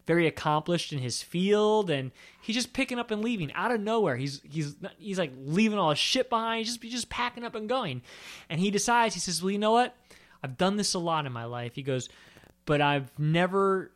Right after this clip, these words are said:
told anyone the truth." He's, "I'm gonna tell you now." And he tells them his life story about how he has lived for centuries.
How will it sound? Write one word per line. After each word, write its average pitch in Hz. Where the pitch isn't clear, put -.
told 180
anyone 175
the 160
truth." 147
He's, 123
"I'm 135
gonna 139
tell 160
you 151
now." 175
And 147
he 151
tells 185
them 147
his 135
life 135
story 190
about 117
how 123
he 127
has 127
lived 139
for 135
centuries. -